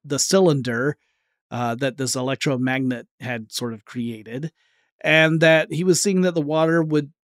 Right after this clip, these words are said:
bead up into little spheres and float. And you know what? Frogs have a lot of water in them, you know? So he tried putting a frog in,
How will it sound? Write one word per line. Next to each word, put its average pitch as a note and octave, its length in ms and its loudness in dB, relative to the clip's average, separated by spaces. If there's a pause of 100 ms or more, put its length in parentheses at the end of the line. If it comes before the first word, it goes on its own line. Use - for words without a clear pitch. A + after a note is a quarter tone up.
(320)
bead F#3+ 260 2
up F3+ 260 2
into D#3 260 0
little D#3 280 0
spheres D3+ 680 -2
and B2+ 160 -4
float. F3 540 -4 (840)
And F#3+ 260 4
you B3+ 80 4
know E4 80 4
what? F4 340 0
Frogs F#3+ 760 2 (420)
have F3+ 160 0
a F3+ 60 6
lot E3 180 6
of C#3 120 -2
water C3 460 -2 (420)
in B2 160 -6
them, F3 220 -2 (280)
you C3 100 -10
know? E3+ 200 -6 (440)
So - 140 -2
he E3 80 6
tried G3+ 300 4
putting G3 200 4
a D#3+ 60 0
frog F#3 480 2
in, D3 240 0